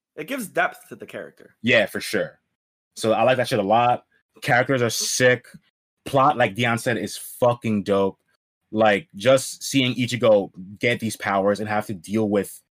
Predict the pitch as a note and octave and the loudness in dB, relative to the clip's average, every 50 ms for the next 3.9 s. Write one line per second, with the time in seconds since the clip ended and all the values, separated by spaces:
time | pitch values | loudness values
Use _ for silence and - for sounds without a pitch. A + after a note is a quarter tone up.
0 | _ _ _ _ _ _ _ _ - - B2 A#2+ - A#2+ G#2+ - - A#2+ A2 G#2+ | _ _ _ _ _ _ _ _ 0 0 0 2 2 -2 -4 -2 0 0 2 2
1 | G#2 G#2+ G#2 G2+ - G2+ G2+ G2 - - G#2 G2+ G2 G2 - - A2 A#2+ B2 C3 | 2 2 0 0 0 -2 -2 -2 -2 -4 -6 -4 -4 -2 2 2 2 4 4 2
2 | - - A2+ A#2 G#2+ B2 A#2 B2 A#2+ A2 - A#2+ A2 G2+ G#2 G#2 G#2+ - - G#2 | 0 2 2 2 2 0 -4 -6 -8 -6 -4 -6 -4 -4 -2 -2 -2 -2 -2 -6
3 | G2 B2 G#2 - A#2+ B2+ C3+ C#3+ C#3+ - - D3+ B2 G2+ G#2 F#2 G2+ | -6 -6 -6 -4 -2 0 0 0 0 0 0 0 2 2 0 0 0